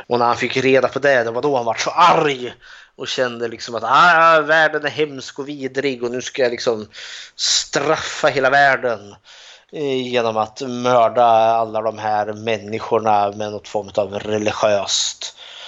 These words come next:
eh, förtecken, motiv." Det har alltid funnits, liksom, någon bibeltext, något fördömande religiöst, alla seven där då, när han, liksom, straffar världen för, och människorna för dess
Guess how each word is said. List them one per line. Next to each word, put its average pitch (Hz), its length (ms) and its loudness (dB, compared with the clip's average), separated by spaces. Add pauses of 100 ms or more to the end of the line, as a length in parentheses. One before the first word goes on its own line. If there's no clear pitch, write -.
(480)
eh, 208 920 4
förtecken, 117 840 2
motiv." 110 420 -8
Det 131 80 6
har 123 80 6
alltid 120 240 0
funnits, 107 460 -8
liksom, 110 180 -14
någon 104 520 -16 (260)
bibeltext, 113 1200 -4 (180)
något 117 340 -12
fördömande 110 1000 0 (440)
religiöst, 110 1160 -2 (280)
alla 104 440 -2 (160)
seven 104 720 -8 (120)
där 107 340 -2
då, 104 180 -6 (460)
när 120 140 -2
han, 101 200 -8
liksom, 95 580 -8
straffar 104 680 -2
världen 107 560 0
för, - 180 -8
och 131 200 2
människorna 110 460 -2
för 113 120 -6
dess 104 160 -6